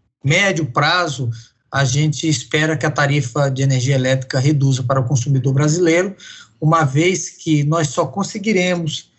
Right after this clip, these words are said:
crescer enquanto país e sermos inclusivos.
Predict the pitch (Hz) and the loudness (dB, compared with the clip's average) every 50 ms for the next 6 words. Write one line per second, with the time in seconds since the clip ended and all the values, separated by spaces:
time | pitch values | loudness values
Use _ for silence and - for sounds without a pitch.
0 | _ _ - 185 185 170 - - - 175 185 202 202 185 151 120 165 165 151 - | _ _ -2 2 2 2 2 0 0 0 0 2 0 -2 -2 -2 -2 -2 -2 -2
1 | - - 156 147 139 135 147 170 190 180 156 - - - - _ _ _ - - | -2 -2 0 0 2 2 0 0 -2 -4 -8 -10 -14 -16 -18 _ _ _ -20 -20
2 | _ _ _ - 156 151 151 135 - - - 170 175 165 160 160 156 135 180 190 | _ _ _ -2 0 0 2 0 0 -2 0 0 2 2 0 0 0 0 -2 -2
3 | - 202 180 151 120 117 135 175 208 208 220 - - - - | 0 0 2 2 2 2 2 0 -2 -4 -8 -12 -12 -16 -20